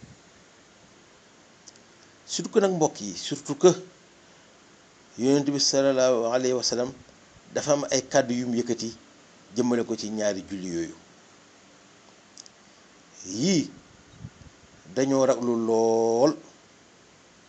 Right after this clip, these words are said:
yii dal xel lool. Nañ commencé ci kàddu yu raglu yi nga xam ne Yonent bi sallallahu alayhi wa sallam yëkkati na ko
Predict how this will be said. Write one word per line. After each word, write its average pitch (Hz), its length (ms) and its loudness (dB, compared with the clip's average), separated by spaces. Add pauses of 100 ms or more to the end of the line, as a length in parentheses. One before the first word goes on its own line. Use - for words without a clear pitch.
(540)
yii 147 400 0 (760)
dal 120 180 2
xel 101 220 -4 (160)
lool. 95 680 -2 (2500)
Nañ 127 200 -4
commencé 170 640 2 (1400)
ci 180 180 -8
kàddu 151 300 4
yu 151 120 8
raglu 139 280 2
yi 139 100 4
nga 135 120 0
xam 127 180 -2
ne 123 180 -2 (480)
Yonent 131 320 -2
bi 123 220 -4
sallallahu 127 500 4
alayhi 113 220 2
wa 113 80 0
sallam 107 260 -4
yëkkati 143 340 0
na 123 120 0
ko 113 180 -2